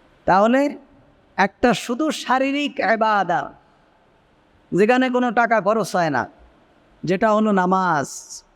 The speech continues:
জিকির, এখানে কোনো টাকা খরচ হয় না।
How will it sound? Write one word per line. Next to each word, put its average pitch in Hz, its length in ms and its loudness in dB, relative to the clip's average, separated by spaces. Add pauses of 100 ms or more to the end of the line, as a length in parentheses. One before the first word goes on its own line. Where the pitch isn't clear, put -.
(1040)
জিকির, 190 640 0 (800)
এখানে 220 320 4
কোনো 226 200 0
টাকা 190 280 0
খরচ 233 560 -4 (340)
হয় - 120 -2
না। 208 60 -6